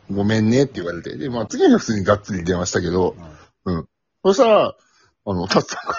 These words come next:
Speaker 1: が、<laughs> な-、なんだっけ、なんか、別に、多分超気遣ってくれてたっぽいじゃん。
Speaker 2: うん。
Speaker 1: 多分、電話してんだろうなと思ったんだろうけど、
Speaker 2: うん。
Speaker 1: うん。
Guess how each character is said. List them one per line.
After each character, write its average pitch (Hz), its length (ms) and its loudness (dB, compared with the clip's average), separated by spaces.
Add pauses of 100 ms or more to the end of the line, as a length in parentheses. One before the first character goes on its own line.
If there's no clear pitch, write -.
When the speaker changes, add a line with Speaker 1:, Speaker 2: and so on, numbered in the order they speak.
(1800)
Speaker 1:
が、 90 100 -4
<laughs> - 0 -
な-、 - 0 - (220)
な 120 120 2
ん 123 40 0
だ 104 60 -2
っ - 20 -8
け、 - 80 -10
な - 80 4
ん - 40 -4
か、 - 140 -4 (200)
別 123 240 0
に、 120 60 -4
多 302 260 0
分 226 160 -4
超 359 180 2
気 202 220 -2
遣 - 180 2
っ - 40 -4
て 196 100 -8
く 175 60 -2
れ 170 80 0
て - 60 -4
た 175 60 4
っ 160 100 0
ぽ 135 100 4
い - 20 6
じ 95 80 -6
ゃ - 20 -4
ん。 - 40 -20 (400)
Speaker 2:
う 113 160 -12
ん。 - 20 -20
Speaker 1:
多 143 120 2
分、 190 180 -2 (200)
電 113 80 -4
話 113 80 -4
し - 60 -10
て - 60 -8
ん - 20 -2
だ 95 40 -4
ろ 90 60 -4
う - 40 -2
な 87 60 -2
と 87 60 -8
思 85 80 -10
っ - 60 -16 (100)
た - 60 -6
ん 80 240 -8
だ 95 100 2
ろ 90 80 0
う 87 40 -6
け 90 60 -4
ど、 85 200 -4 (520)
Speaker 2:
う 87 60 -6
ん。 - 20 -2
Speaker 1:
う 80 40 -4
ん。 71 140 -10